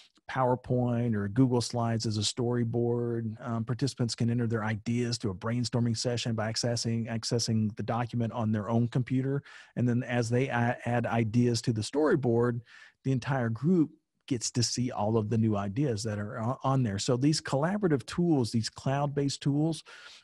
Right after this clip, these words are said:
are very helpful to, to get more of a visual sense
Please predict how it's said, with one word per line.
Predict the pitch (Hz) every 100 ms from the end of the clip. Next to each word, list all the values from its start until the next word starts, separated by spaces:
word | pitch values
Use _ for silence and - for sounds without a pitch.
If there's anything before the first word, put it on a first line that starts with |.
| _
are | 131
very | 123 113 175 180 156
helpful | 127 156 160 - 123 113
to, | 110 - 123 117 117 120 120 -
to | - 127 117
get | 117 127 -
more | 127 127 -
of | 113
a | 113
visual | 107 113 156 151 143 113
sense | - 110 110 104 -